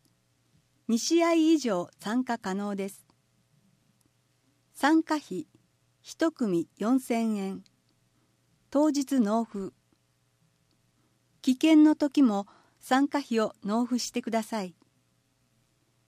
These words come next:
申し込み、所定の用紙、または大会名、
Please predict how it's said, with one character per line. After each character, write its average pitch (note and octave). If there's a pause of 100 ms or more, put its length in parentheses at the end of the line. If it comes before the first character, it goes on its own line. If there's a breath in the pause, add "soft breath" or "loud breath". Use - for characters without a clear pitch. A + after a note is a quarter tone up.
(360)
申 C#4
し -
込 C4+
み、 A#3 (840)
所 A#3+
定 E4
の D#4
用 C#4+
紙、 E3+ (800)
ま G#3+
た A#3
は G3+ (720)
大 D#4
会 D#4
名、 F#3